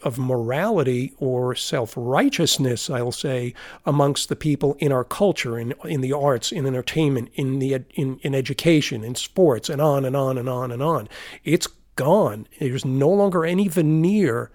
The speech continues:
or any semblance of morality. But everybody now is almost contemptuous when they're questioned about their deviance, their perversion, and the filth that they've put forth in front of us.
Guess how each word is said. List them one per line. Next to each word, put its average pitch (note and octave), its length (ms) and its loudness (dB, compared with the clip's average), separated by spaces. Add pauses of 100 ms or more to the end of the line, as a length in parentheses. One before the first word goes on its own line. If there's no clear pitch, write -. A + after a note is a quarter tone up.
(160)
or C#3+ 140 0
any C#3 160 -2
semblance C3+ 800 -2 (160)
of A#2+ 200 -6
morality. B2+ 800 -2 (760)
But C#3+ 180 0
everybody D#3+ 480 0
now D#3 500 2
is A#2 380 -6 (240)
almost C#3 380 -2
contemptuous C3+ 1040 0
when B2+ 140 0
they're B2 100 -2
questioned C3+ 720 -2 (420)
about C3 420 0
their B2 480 -4
deviance, D3 840 0
their - 100 -2
perversion, C#3 720 0
and A#2 140 -6
the A2 60 -6
filth - 640 -2 (460)
that B2+ 200 -4
they've B2+ 320 -4
put G3+ 220 -6
forth B2+ 420 2
in D#3 140 -2
front A3+ 260 2
of E3+ 100 0
us. - 220 -6